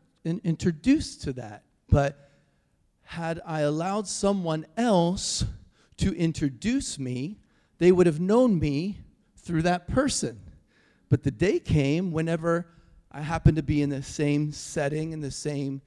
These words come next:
environment, in the same conference with one of these leaders that I felt like God had connected me to. And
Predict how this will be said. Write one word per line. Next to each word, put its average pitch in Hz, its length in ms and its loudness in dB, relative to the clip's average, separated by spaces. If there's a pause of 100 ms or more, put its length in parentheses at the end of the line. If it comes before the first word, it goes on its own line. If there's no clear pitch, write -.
(240)
environment, 160 840 -2
in 156 60 -6
the 143 80 -2
same 147 360 -2
conference 180 680 -10
with 143 400 0 (300)
one 143 200 4
of 147 120 0
these 143 320 -4
leaders 185 380 0
that 143 100 -6
I 135 40 -6
felt 147 200 -8
like 143 120 -8
God 135 160 -2
had 143 220 -8
connected 175 500 -6
me 139 160 -4
to. 135 420 -4
And 147 160 -2